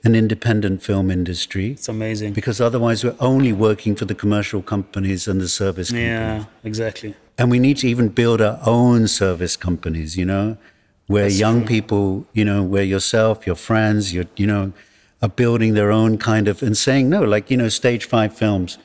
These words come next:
Speaker 2: Yeah.
Speaker 1: new production company, but they're even servicing for foreign companies. They're small, but they'll grow bigger. Gambit Films, who's been, like,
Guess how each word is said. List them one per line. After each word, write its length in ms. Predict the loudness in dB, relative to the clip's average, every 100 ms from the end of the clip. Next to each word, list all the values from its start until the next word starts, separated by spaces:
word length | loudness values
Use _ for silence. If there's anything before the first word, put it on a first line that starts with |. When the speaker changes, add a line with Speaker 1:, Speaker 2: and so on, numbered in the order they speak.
| _ -10
Speaker 2:
Yeah. 300 | -6 -2 2
Speaker 1:
new 160 | 2
production 460 | 2 -2 -2 -2 -4
company, 420 | -4 -6 -2 -2
but 180 | -2 -4
they're 100 | -4 -2
even 100 | -2
servicing 600 | 0 -2 -2 -4 -2 -2
for 120 | -4 -8
foreign 360 | -4 -2 -2
companies. 540 | -4 -6 -6 -10 -10 -8
They're 80 | -6 -4
small, 260 | -2 -2 -2
but 180 | -6 -4
they'll 140 | -6 -2
grow 120 | -4
bigger. 380 | -2 -6 -4 -8 _ _ _ _ _ _ _ 2
Gambit 440 | 4 4 2 0
Films, 380 | 0 2 0 0
who's 120 | -2
been, 340 | 0 0 0 -2
like, 220 | -2 -2